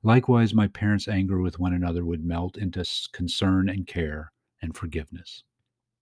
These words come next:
Today, when we gather as a group to enjoy the day, the celebration, the season,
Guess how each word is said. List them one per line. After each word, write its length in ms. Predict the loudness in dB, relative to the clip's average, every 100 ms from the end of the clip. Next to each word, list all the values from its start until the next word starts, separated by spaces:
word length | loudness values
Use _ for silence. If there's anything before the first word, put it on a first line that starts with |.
| _ _ -20 -20 -8
Today, 460 | 2 4 6 6 6
when 180 | 4 2
we 100 | 0
gather 380 | 0 0 2 2
as 140 | 0
a 60 | 0
group 300 | 2 2 2
to 100 | 0
enjoy 320 | 0 0 -2
the 120 | -2
day, 400 | -4 -2 0 0
the 140 | -2 -6
celebration, 840 | -6 -4 -4 -2 -2 -2 -4 -4
the 60 | -4
season, 680 | -4 0 2 2 -2 -2